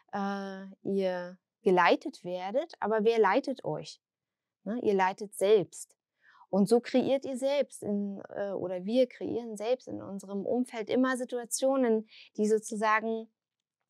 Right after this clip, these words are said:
die Gelegenheit bieten, unsere Einsichten wirklich, äh, Realität werden zu lassen, Wahrheit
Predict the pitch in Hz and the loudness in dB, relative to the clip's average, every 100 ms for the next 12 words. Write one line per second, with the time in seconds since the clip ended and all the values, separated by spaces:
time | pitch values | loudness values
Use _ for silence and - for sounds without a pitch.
0 | - - 196 220 214 247 262 233 - 220 | -16 -2 6 8 8 4 0 -4 -12 -14
1 | 220 214 208 208 202 - 202 220 208 - | -10 -10 -10 -12 -14 -12 -10 -10 -12 -12
2 | 202 190 190 - 196 208 196 - _ _ | -14 -14 -16 -16 -14 -10 -12 -12 _ _
3 | _ _ 196 190 185 175 190 185 185 - | _ _ -10 -10 -10 -8 -8 -8 -12 -6
4 | 240 233 160 160 165 160 170 175 165 - | -4 -4 -8 -10 -14 -20 -20 -20 -20 -18
5 | 170 _ _ - 180 226 302 208 156 - | -18 _ _ 2 6 6 4 -4 -12 -14